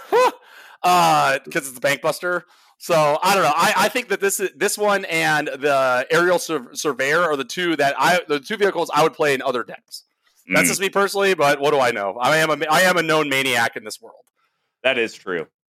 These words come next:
Speaker 2: All right, guys. Well, that's gonna wrap up the grade section. Before we head over to the next one, we'd love for you to check out our store. It's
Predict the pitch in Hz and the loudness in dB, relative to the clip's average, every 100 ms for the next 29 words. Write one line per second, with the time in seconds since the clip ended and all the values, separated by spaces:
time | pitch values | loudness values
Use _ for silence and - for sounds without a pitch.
0 | _ _ _ - 180 165 147 143 151 202 | _ _ _ 0 0 2 -2 -2 -2 -4
1 | - 226 180 180 202 - 135 151 - 156 | -2 0 0 0 -4 -6 -8 -8 -8 -8
2 | 143 113 196 202 190 170 127 139 143 - | -8 -6 -2 2 2 0 -6 -6 -6 0
3 | 156 139 120 107 175 175 170 127 160 139 | 0 0 -4 0 0 0 -2 -2 0 0
4 | 135 104 - - 190 196 190 _ _ - | 0 0 -6 -4 2 2 2 _ _ -8